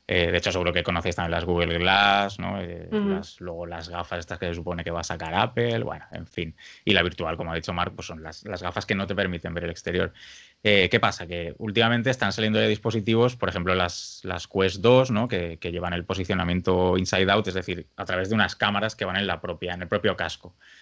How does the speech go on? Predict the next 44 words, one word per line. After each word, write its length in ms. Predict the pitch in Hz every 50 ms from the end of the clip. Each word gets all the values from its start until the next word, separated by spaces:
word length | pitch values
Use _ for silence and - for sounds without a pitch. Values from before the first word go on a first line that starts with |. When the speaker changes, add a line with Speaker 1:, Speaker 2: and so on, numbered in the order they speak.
| _ _ -
Speaker 1:
¿Esto 240 | - 110 - 143 123
que 80 | 135
permite? 420 | 104 113 107 104 104 110 110 - 90
Aparte 360 | 87 87 87 92 87 90 113
de, 100 | 113 117
de 180 | 101 110 113 107
posicionarte 600 | - - 110 - 120 107 - 107 104 107 101 104
en 80 | 104 104
el 80 | 101
espacio 340 | 95 92 - 120 120 - 101
y 40 | 92
no, 180 | 90 90 95 98
y 60 | 98
no 100 | 92 95
necesitar 640 | 95 98 98 101 95 104 90 107 98 98 95 95 _ _ _ _ _ _ _ -
los 180 | - 101 90 -
sensores 440 | 95 90 87 - 110 107 107 101 95
estos 260 | 101 - - 98 -
que 100 | - 98
tenían 480 | 87 92 92 92 95 92 92 92 90 - _ -
las 140 | - 92 90
primeras 360 | - 98 92 92 90 87 87
gafas, 520 | 87 101 107 101 - 95 107 - - - _ _ _
¿vale? 240 | - - - - - - _ _ _ -
Speaker 2:
Ujú. 300 | 226 214 208 208 220 233 _ _ _ _ _ - -
Speaker 1:
Eh, 320 | - 101 101 95 90 87 85
pues 180 | - 90 - -
lo 120 | 104 101
que 80 | 95 90
permiten 340 | 95 90 90 92 87 107 107
es 120 | 110 -
también 480 | - 117 104 104 113 127 120 - 117 -
ver 180 | - 117 131 120
el 120 | 104 90
exterior, 460 | 90 - - - - 87 85 80 80 _ _ _
sin 240 | - - - 107 98
tener 220 | 92 92 92 92
que 100 | - 104
quitarte 320 | 92 101 87 98 95 90 90
el 100 | 87 87
casco. 380 | - 87 - - - - - _ _ _ - - - _ -
Entonces, 300 | - 107 104 110 104 117
este 180 | 113 - 123
permite 640 | - - 117 107 113 113 113 107 123 127 131 123 -